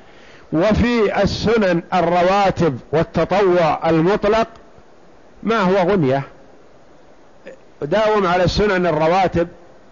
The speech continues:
اثنى عشر ركعة، ركعتان قبل الفجر، وأربع ركعات قبل الظهر،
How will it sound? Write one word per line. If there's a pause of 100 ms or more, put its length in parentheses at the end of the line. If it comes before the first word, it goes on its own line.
(160)
اثنى
عشر
ركعة، (3250)
ركعتان (540)
قبل
الفجر، (540)
وأربع
ركعات (500)
قبل
الظهر،